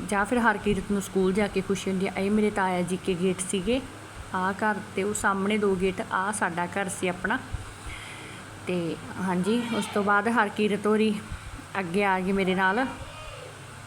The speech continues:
ਹਾਂਜੀ, ਤੇ ਅਸੀਂ ਇੱਥੇ ਬੈਠ ਕੇ ਮੈਂ ਵੀਡੀਓ ਐਡਿਟ ਕਰਨ ਲੱਗ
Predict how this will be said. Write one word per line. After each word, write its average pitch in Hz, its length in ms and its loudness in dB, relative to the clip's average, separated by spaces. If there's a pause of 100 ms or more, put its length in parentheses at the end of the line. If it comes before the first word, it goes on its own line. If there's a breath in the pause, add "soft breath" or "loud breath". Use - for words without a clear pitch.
(1200 loud breath)
ਹਾਂਜੀ, 185 240 0
ਤੇ 196 180 0
ਅਸੀਂ 190 200 0
ਇੱਥੇ 190 200 0
ਬੈਠ 185 280 0
ਕੇ 220 200 2 (680 loud breath)
ਮੈਂ 202 180 2
ਵੀਡੀਓ 196 260 4
ਐਡਿਟ 214 220 2
ਕਰਨ 196 280 0
ਲੱਗ 190 160 0